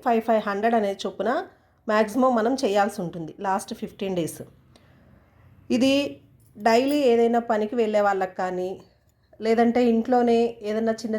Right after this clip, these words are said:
చిన్న షట్టర్స్ పెట్టుకొని ఏమైనా సేల్స్ చేసే వాళ్ళకి కానీ, షాప్స్ ఉన్న వాళ్ళకి కానీ,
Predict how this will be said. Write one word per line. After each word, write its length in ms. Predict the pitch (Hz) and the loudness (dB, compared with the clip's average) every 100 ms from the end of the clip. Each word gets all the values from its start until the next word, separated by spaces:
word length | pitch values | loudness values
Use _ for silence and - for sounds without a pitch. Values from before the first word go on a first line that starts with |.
| 214 | -2
చిన్న 140 | 226 220 | -2 0
షట్టర్స్ 360 | 196 185 220 226 | -2 -2 -2 -2
పెట్టుకొని 460 | 208 202 - 196 190 190 - _ _ _ - | -8 -6 -4 -4 -4 -6 -10 _ _ _ 0
ఏమైనా 240 | 220 226 220 226 | 4 4 4 2
సేల్స్ 300 | 208 220 - | 0 -2 -2
చేసే 280 | 233 214 220 196 | -4 0 0 0
వాళ్ళకి 260 | 185 185 - | 0 -2 -4
కానీ, 220 | 175 180 185 - | -4 -4 -6 -8
షాప్స్ 400 | - 196 214 - 277 | 0 2 2 -2 -2
ఉన్న 100 | 254 214 | 0 2
వాళ్ళకి 300 | 202 185 - | 0 -2 -4
కానీ, 260 | 185 180 | -6 -4